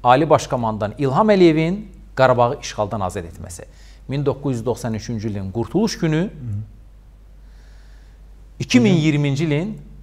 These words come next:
Speaker 2: Qarabağı
Speaker 1: on
Speaker 2: Qurtuluş
Speaker 1: noyabr
Speaker 2: günü.
Speaker 1: ilə, bəli,
Speaker 2: Evet.
Speaker 1: tamamlanmış oldu.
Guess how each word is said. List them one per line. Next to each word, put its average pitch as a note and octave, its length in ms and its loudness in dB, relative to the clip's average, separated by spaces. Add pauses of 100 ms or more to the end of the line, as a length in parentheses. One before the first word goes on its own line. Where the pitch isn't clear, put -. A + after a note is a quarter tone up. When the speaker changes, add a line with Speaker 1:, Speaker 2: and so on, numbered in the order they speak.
Speaker 2:
Qarabağı B2 320 0
Speaker 1:
on F#3+ 80 10
Speaker 2:
Qurtuluş G3+ 180 10
Speaker 1:
noyabr C#3 380 8
Speaker 2:
günü. A2 140 0
Speaker 1:
ilə, A2 200 2 (180)
bəli, G2+ 140 -2
Speaker 2:
Evet. G#2+ 100 -4
Speaker 1:
tamamlanmış G2 520 -6
oldu. - 200 -16